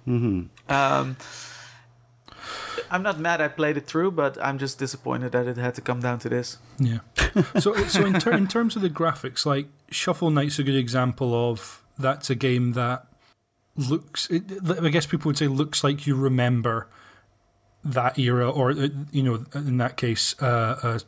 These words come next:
Speaker 3: Sega Mega Drive platformer looking like, uh, for example. But it does a lot more than could be done. In this
Speaker 2: Yeah.
Speaker 3: case, they've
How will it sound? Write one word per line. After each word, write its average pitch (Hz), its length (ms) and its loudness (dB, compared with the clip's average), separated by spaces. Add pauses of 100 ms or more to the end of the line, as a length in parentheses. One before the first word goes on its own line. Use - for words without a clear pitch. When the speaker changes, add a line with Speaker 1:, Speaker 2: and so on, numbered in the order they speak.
Speaker 3:
Sega 120 260 0
Mega 117 180 0
Drive 117 280 -2
platformer 120 480 0
looking 117 240 -4
like, 117 180 -8 (140)
uh, - 60 -10 (480)
for - 260 -2
example. 113 520 0 (440)
But 156 220 0
it 139 160 0
does 135 200 0
a 135 60 2
lot 131 260 0
more 120 360 2
than 117 260 0
could 123 220 -4
be 123 140 -4
done. 113 340 -2 (880)
In 143 180 2
this 143 220 4
Speaker 2:
Yeah. - 60 -10
Speaker 3:
case, 143 420 0 (1300)
they've 143 280 2